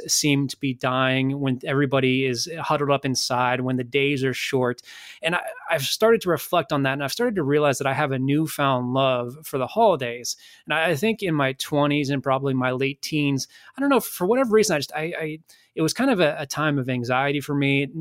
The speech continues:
for no real reason. It wasn't, wasn't something that I, I truly enjoyed, but I, I think through a lot of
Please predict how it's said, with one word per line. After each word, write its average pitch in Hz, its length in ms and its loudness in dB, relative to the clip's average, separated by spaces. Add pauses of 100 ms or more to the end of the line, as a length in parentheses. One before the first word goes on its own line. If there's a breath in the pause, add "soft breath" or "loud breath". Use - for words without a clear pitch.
(100)
for 151 240 -4
no 170 300 4
real 139 240 2
reason. 123 320 0
It 147 80 -2
wasn't, 170 280 -2 (200)
wasn't 185 320 0
something 160 220 -2
that 131 100 0
I, 143 180 -2
I 139 40 -2
truly 147 420 0
enjoyed, 131 480 2
but 135 80 0
I, 147 160 -2
I 151 40 -4
think 233 220 -2
through 156 380 4 (540 loud breath)
a 143 60 0
lot 160 380 2
of 147 360 -2